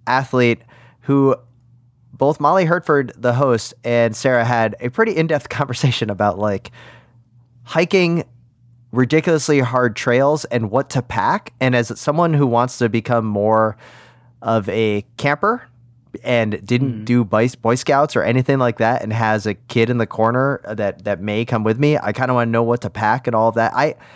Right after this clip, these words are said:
Speaker 1: I thoroughly enjoyed the interview and what was going on at the Consummate Athlete.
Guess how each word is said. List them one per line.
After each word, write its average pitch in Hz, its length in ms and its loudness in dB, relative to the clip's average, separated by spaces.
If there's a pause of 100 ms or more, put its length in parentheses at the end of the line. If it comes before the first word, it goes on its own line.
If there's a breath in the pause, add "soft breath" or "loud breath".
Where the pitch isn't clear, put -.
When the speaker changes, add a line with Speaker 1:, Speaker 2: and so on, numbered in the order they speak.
(140 loud breath)
Speaker 1:
I 143 160 -2
thoroughly 208 560 2
enjoyed 143 500 0
the 117 160 0
interview 107 560 2
and 107 220 -6
what 107 140 -2
was 117 160 -4
going 107 260 2
on 98 300 0
at 98 220 -4
the - 60 -4
Consummate 107 460 -4
Athlete. 110 480 0